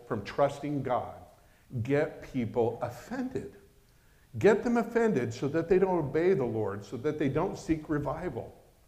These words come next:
Get them offended. People can become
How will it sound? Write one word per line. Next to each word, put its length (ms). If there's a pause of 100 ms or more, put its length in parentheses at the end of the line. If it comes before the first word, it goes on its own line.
(360)
Get 200
them 140
offended. 500 (880)
People 460
can 180
become 360